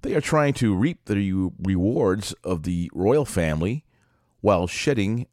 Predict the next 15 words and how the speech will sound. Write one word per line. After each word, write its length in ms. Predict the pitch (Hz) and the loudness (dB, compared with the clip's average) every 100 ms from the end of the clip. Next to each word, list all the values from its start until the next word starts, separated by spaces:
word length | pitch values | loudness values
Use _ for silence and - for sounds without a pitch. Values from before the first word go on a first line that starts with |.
| _ _ _ | _ _ _
their 220 | - 82 76 | -6 -2 -2
responsibilities. 1120 | 85 - 73 85 113 - 190 90 50 - - _ _ _ _ _ _ _ _ _ _ _ _ _ | -4 -6 -6 -4 -4 -2 0 0 -4 -12 -20 _ _ _ _ _ _ _ _ _ _ _ _ _
Just 200 | - 233 | -4 0
remember, 560 | 175 120 90 65 - - _ _ _ _ | 2 4 2 0 -8 -12 _ _ _ _
the 100 | - | -10
Windsor 460 | 143 180 165 107 92 | -4 -2 -2 0 0
family, 640 | - 85 85 85 87 98 - _ _ _ _ _ _ | 0 -2 0 0 -2 -6 -12 _ _ _ _ _ _
they 120 | 101 | 0
don't 200 | 110 98 | 2 2
play. 400 | - 64 - - _ _ _ _ - - - | -2 -4 -8 -16 _ _ _ _ -20 -20 -4
Remember 300 | 98 117 135 | 2 2 2
the 300 | 123 117 110 | 0 -2 -2
supposed 680 | 95 85 107 110 113 110 - | -4 -4 0 2 2 -2 -4
car 280 | 92 98 107 | 2 2 2
accident 440 | 127 - 147 - | -2 -4 -6 -8